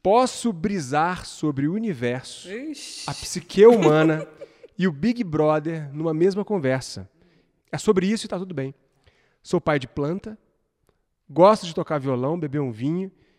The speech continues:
Speaker 1: e comecei a estudar italiano. Financeiramente, eu sou do tipo que curte um planejamento financeiro e investir nos meus sonhos.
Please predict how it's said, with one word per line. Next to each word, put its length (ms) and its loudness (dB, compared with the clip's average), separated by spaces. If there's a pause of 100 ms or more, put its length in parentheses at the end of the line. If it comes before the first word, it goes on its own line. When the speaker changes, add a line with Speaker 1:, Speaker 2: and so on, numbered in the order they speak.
(220)
Speaker 1:
e 60 -12
comecei 760 -2
a 100 -8
estudar 380 -6
italiano. 600 -6 (1300)
Financeiramente, 680 2
eu 40 -4
sou 100 -4
do 80 -2
tipo 200 -6
que 120 -14
curte 280 -6
um 60 -6
planejamento 560 -2
financeiro 680 2
e 40 -4
investir 540 -6
nos 80 -4
meus 180 -6
sonhos. 680 -8